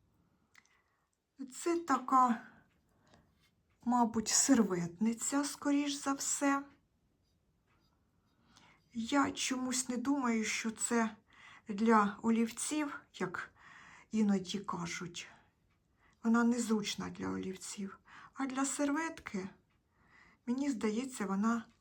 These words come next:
дуже підходить. Така риба, рибка, вона також часто зустрічається.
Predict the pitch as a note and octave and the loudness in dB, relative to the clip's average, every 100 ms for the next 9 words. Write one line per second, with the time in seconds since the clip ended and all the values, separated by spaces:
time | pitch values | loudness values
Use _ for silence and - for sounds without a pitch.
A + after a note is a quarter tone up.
0 | - - - - A#3+ A#3+ A3 G#3+ - - | -20 -20 -20 -10 -4 -2 -2 -4 -8 -10
1 | F3+ F3 - - - _ - - - - | -12 -10 -12 -14 -20 _ -20 -20 -20 -8
2 | A#3 - E4+ F#4+ F#4 B3 A3 G3+ - A#3 | -4 0 4 6 8 6 2 0 -2 0
3 | B3+ A3 - G#3+ G#3 B3+ D4 D4 C#4+ C#4 | 2 0 -2 -4 -2 0 -2 0 2 2
4 | - E4 E4+ - - C#4+ C#4+ C#4 B3 B3 | 0 2 2 0 2 2 2 -2 -2 -4
5 | - B3+ B3 F#3+ E3+ E3+ - - - | -6 -4 -2 -2 -2 -4 -8 -8 -10